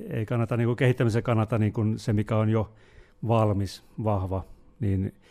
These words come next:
kehittämisresurssit kannattaa laittaa sinne, missä on kasvua ja mahdollisuuksia, uusia mahdollisuuksia, niin siellä tulee myöskin uusia tuloksia.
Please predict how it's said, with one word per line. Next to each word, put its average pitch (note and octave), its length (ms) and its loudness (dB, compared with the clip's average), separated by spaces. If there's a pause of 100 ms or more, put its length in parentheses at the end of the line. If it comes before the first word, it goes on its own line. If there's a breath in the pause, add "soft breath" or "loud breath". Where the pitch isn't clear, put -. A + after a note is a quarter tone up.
(200 soft breath)
kehittämisresurssit G#2+ 1160 -2
kannattaa G2 420 -2
laittaa G2 300 -4
sinne, G#2 240 0
missä F#2+ 260 -4
on F#2 120 -2
kasvua F2+ 460 -8 (640 soft breath)
ja F#2+ 200 -4
mahdollisuuksia, G2 680 -2
uusia G2 260 0
mahdollisuuksia, F#2 840 -4
niin F2 240 -6 (420 soft breath)
siellä F#2+ 280 0
tulee G2 220 2
myöskin G2+ 260 -2
uusia F#2+ 240 -4
tuloksia. - 500 -10